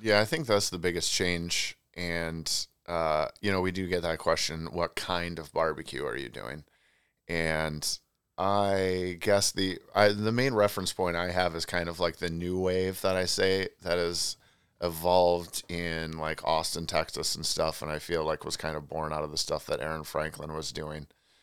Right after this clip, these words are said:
Um, you know, so, um, it's more, you know, locally sourced, um, there is still very much a food truck mentality to it. You know, we, we still bring that to, like, the kitchen and everything. It is still very much the sense of,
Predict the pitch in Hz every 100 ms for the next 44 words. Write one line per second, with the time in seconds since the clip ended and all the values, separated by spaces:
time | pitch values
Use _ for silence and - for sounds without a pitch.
0 | _ _ - 73 69 67 67 _ - 82
1 | 73 73 - 65 71 69 _ _ _ _
2 | _ 82 65 67 67 60 - _ _ _
3 | _ _ _ _ _ 92 87 - 98 95
4 | 95 95 95 95 92 92 104 90 87 -
5 | _ - 101 101 110 104 95 - 120 127
6 | 120 - - - - - _ _ 95 90
7 | 87 107 104 139 - 127 120 107 110 104
8 | 101 - 85 101 95 92 92 - 85 87
9 | 73 80 117 151 156 165 170 180 - _
10 | 131 123 127 113 - 107 113 101 120 120
11 | 82 85 87 104 104 104 - - 90 87
12 | 87 - 82 87 101 - 104 104 107 107
13 | 104 101 110 92 90 101 98 - 95 85
14 | 95 87 87 - 90 - 87 85 85 80
15 | -